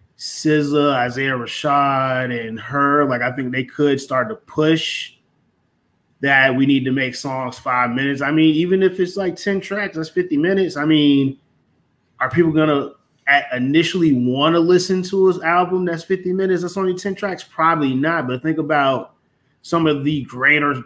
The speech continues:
albums that are held up as, like,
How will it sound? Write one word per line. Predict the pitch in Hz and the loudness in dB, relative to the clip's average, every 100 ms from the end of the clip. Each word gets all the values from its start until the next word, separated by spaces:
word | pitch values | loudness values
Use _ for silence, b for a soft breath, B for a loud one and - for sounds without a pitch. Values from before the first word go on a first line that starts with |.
| - | -2
albums | 139 147 131 135 135 135 131 - _ _ _ _ - | 2 2 0 -6 -6 -6 -8 -12 _ _ _ _ -2
that | 135 131 | 0 0
are | 127 | 0
held | 147 143 143 | 0 0 0
up | 143 - | -2 -2
as, | 120 127 120 117 | -4 -2 -4 -6
like, | 117 113 107 - | -6 -6 -8 -12